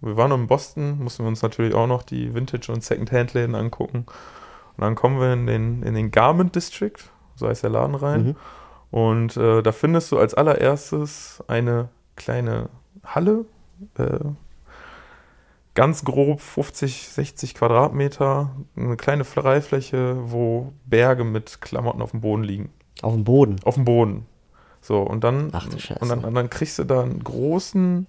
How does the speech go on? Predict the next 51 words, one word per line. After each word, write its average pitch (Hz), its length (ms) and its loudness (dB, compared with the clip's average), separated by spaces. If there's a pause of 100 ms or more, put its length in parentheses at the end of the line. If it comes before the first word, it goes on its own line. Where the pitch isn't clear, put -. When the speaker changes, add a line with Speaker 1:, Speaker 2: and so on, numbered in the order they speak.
(140)
Speaker 1:
Plastiksack - 840 -2 (720)
und 123 80 -4
dann 120 120 0
darfst 131 180 0
du 147 60 0
dich 131 120 -4
da 120 100 2 (120)
wo-, 127 160 0
durchwühlen 190 1000 2 (600)
und - 80 -2
dann 131 100 -2
kannst 143 220 0
du - 40 -2
alles 143 260 4
eintüten, 135 560 -2
was 120 180 -2
dir, 117 360 2
was, 113 300 -6
was 117 140 -6
dir 117 120 -4
zusagt. 113 600 -4 (220)
Speaker 2:
À 113 100 6
la 123 180 10
Vino 131 220 6
Kilo, 131 500 6
oder 107 160 4
was? 139 140 4
Speaker 1:
À 120 80 8
la 156 200 6
Vino 147 220 4
Kilo, 160 420 0
aber 139 220 6
in 131 280 0
Speaker 2:
<laughs> - 20 -
Speaker 1:
wilder. 113 520 10
Also 110 340 6
Speaker 2:
Alter. 110 320 8
Speaker 1:
sowas 147 200 0
habe 139 100 6
ich 131 100 0
noch 123 120 2
nie 139 240 0
gesehen. 139 560 2
Also 131 260 -4
wirklich 160 180 -10
so 151 100 -2
ein 143 60 0
Riesenberg 180 1120 0
mit 160 160 -6
Kleidung 160 520 0
und - 160 -2